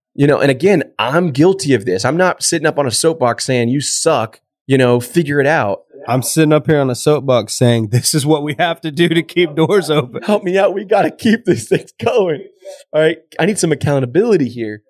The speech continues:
Speaker 1: because seriously, knowing your numbers is the make or break of any successful business. I talk to entrepreneurs, business owners all the time. They just unfortunately don't get it,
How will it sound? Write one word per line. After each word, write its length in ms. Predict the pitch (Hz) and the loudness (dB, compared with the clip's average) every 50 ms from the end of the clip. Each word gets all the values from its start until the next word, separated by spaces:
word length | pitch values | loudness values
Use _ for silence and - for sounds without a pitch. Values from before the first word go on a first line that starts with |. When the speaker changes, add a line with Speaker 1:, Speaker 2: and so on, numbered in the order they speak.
| - | -6
Speaker 1:
because 560 | 127 - - - 165 151 147 123 - 127 - - _ _ _ _ _ _ | -6 -6 -4 0 0 0 2 0 0 -4 -8 -12 _ _ _ _ _ _
seriously, 880 | - - - - - 160 156 175 196 208 - - 208 220 220 208 190 - _ | -6 -6 -6 -4 -2 0 0 0 0 0 -2 -2 -2 -2 -2 -4 -6 -8 _
knowing 480 | - 127 131 135 143 151 175 196 208 202 | -8 -4 -2 0 0 0 0 0 -2 -2
your 140 | 196 190 175 | -2 -4 -2
numbers 560 | 139 131 139 139 139 120 113 110 104 101 - - _ _ | 0 0 0 0 0 -2 -2 -2 -4 -6 -10 -16 _ _
is 240 | 120 127 127 127 117 | 0 0 0 0 -2
the 100 | 120 117 | -2 -2
make 340 | 113 107 104 92 - - - | 0 0 0 -2 -2 -2 -2
or 80 | 151 139 | -4 -4
break 540 | 113 110 117 113 120 110 98 - - _ _ _ _ _ _ _ | -2 -2 -2 0 0 0 -2 -4 -8 _ _ _ _ _ _ _
of 160 | 113 110 - - | -4 -4 -4 -4
any 220 | - 113 120 120 113 | -4 -2 -2 -2 -2
successful 560 | - - 113 - - 101 95 - - - - | -4 -6 -8 -6 -6 -6 -6 -6 -8 -12 -14
business. 500 | - - 78 - - - - - - - _ _ _ _ | -16 -16 -20 -20 -20 -20 -20 -20 -20 -20 _ _ _ _
I 80 | - 127 | -6 -6
talk 220 | 120 - 143 139 - | -4 -4 -6 -4 -4
to 100 | - - | -4 -4
entrepreneurs, 600 | 131 127 123 - - 127 131 127 127 123 120 113 | -2 -4 -4 -6 -4 -2 0 0 0 0 -2 -4
business 340 | - - 127 120 123 117 - | -4 -4 -4 -4 -4 -4 -4
owners 180 | 120 110 107 - - | -4 -4 -6 -4 -4
all 160 | 104 107 113 | -2 0 0
the 80 | 110 110 | -2 -2
time. 360 | - 117 113 113 107 98 - - _ _ _ - | -4 -4 -2 -2 -4 -6 -8 -14 _ _ _ -6
They 140 | 117 117 | -6 -6
just 460 | 113 107 135 127 123 117 - - - _ _ _ _ _ - | -6 -2 0 0 0 0 -4 -8 -14 _ _ _ _ _ -6
unfortunately 680 | 123 123 120 - 127 127 127 127 - 135 131 117 113 | -4 -4 -4 -4 -4 -4 -4 -4 -6 -6 -4 -4 -6
don't 360 | 98 98 113 110 113 - - 101 | -6 -6 -4 -4 -4 -6 -6 -4
get 180 | 101 104 113 | 0 2 2
it, 220 | 131 156 170 170 | 2 2 0 -4